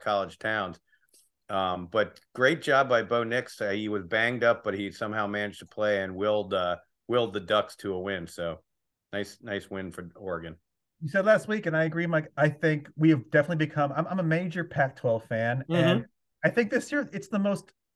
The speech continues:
Speaker 2: most entertaining conference by far.
Speaker 1: Yeah,
Speaker 2: Quite
Speaker 1: I would
Speaker 2: frankly.
Speaker 1: have to say yes. Um, the Big twelve has, has maybe a little more parity, but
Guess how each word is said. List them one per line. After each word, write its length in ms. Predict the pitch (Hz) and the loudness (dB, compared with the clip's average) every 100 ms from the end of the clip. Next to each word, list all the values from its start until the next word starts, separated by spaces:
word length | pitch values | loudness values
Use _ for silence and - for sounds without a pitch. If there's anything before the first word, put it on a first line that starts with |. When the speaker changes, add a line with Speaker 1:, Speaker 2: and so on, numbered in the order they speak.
| - | -4
Speaker 2:
most 300 | 143 151 147 | 2 2 2
entertaining 420 | 143 147 160 135 | 2 0 0 -2
conference 400 | 143 143 202 110 | -2 -4 -4 -8
by 160 | - 120 | -6 -6
far. 400 | - 202 294 - _ _ _ _ _ - | -4 -6 -6 -12 _ _ _ _ _ 0
Speaker 1:
Yeah, 220 | 135 165 | 4 6
Speaker 2:
Quite 160 | 320 302 | 4 4
Speaker 1:
I 100 | 131 | 4
would 140 | 160 | 6
Speaker 2:
frankly. 80 | 156 | 4
Speaker 1:
have 120 | 160 | 0
to 80 | 160 | -4
say 320 | - 151 151 | -2 0 0
yes. 360 | 143 165 123 - | 0 -2 -2 -6
Um, 280 | 113 113 113 | -2 0 -2
the 80 | |
Big 220 | 117 190 170 | -2 -2 0
twelve 440 | 180 175 175 170 - | 4 6 6 2 -8
has, 280 | 147 135 117 - _ _ _ _ _ | -4 -4 -4 -14 _ _ _ _ _
has 240 | 143 127 117 | 2 2 4
maybe 260 | 135 135 | 2 4
a 60 | 120 | 2
little 240 | 123 143 | 2 0
more 200 | 131 123 | 2 0
parity, 460 | - 127 131 170 196 | 0 2 4 4 0
but 280 | 139 123 | 0 0